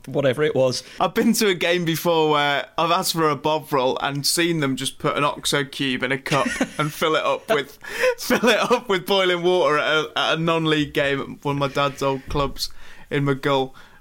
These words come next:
Speaker 2: And I still really liked it. You, but you're basically drinking gravy.
Speaker 1: Well, this hopefully gives you an idea of the kind of topics we really do skirt <laughs> around the football pitch.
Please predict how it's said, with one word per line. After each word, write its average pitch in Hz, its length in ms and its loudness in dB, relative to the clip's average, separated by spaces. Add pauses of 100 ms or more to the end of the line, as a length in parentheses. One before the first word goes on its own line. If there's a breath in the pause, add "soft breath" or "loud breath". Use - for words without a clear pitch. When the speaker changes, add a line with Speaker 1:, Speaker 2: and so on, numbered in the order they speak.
Speaker 2:
And 165 180 -2
I 170 140 0
still 220 340 2
really 175 260 2
liked 160 380 0
it. 131 220 0
You, 214 100 0
but 233 160 -2
you're 359 140 4
basically 311 440 0
drinking 143 500 0
gravy. 151 680 2 (100)
Speaker 1:
Well, 156 240 2
this 247 240 0
hopefully 175 800 0
gives - 260 -2
you 151 80 4
an 139 80 2
idea 123 720 2
of 117 340 0
the - 120 -4
kind 147 240 0
of 139 80 -6
topics - 560 -4
we 123 140 0
really 156 180 0
do 143 160 -4
skirt - 880 0
<laughs> - 80 -8
around 131 540 2 (160)
the - 80 2
football 151 460 0
pitch. - 840 -6